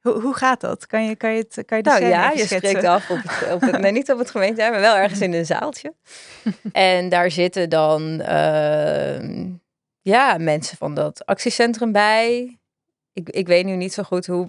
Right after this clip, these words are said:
Speaker 2: precies ik hun
Speaker 1: Mhm.
Speaker 2: functies moet omschrijven, want dan voelt het alsof ik ze bij naam noem en ik weet niet
Speaker 1: <laughs> Nee.
Speaker 2: of dat fijn is.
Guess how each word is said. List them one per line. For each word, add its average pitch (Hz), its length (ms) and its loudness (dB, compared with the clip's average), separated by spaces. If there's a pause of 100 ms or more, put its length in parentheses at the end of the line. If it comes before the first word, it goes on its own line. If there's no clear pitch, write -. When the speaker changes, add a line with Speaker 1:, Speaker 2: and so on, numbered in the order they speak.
Speaker 2:
precies - 340 -4
ik 185 120 -4
hun 175 100 0
Speaker 1:
Mhm. 165 80 -4
Speaker 2:
functies 196 300 -4
moet 175 160 -4
omschrijven, 180 500 -2
want 165 180 -2
dan 160 160 -2
voelt 180 200 -4
het 175 100 -14
alsof 170 240 -2
ik 180 120 -10
ze 165 120 -4
bij 160 140 2
naam 165 280 0
noem 165 220 -2
en 156 100 -6
ik 160 80 -6
weet 160 180 2
niet - 100 -2
Speaker 1:
<laughs> 202 60 -4
Nee. - 20 -4
Speaker 2:
of 196 120 -4
dat 175 220 0
fijn 202 360 2
is. 262 480 -4